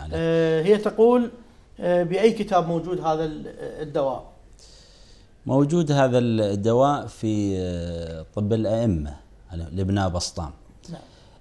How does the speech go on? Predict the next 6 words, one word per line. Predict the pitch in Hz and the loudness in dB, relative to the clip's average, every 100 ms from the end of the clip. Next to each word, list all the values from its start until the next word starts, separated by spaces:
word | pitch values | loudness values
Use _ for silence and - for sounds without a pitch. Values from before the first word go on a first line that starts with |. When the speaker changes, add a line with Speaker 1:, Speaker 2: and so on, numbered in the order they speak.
| - | 0
Speaker 1:
المهم | 156 202 175 160 143 | 2 4 4 6 4
أن | 131 | 4
هذا | 123 123 123 120 | 4 2 2 0
حقيقة، | - - 107 120 113 131 107 98 | -4 -6 -2 0 2 2 2 0
هذا | 95 | 0
الدواء، | 92 90 90 87 82 85 85 95 104 123 | 0 0 -2 -2 -6 -6 0 2 4 2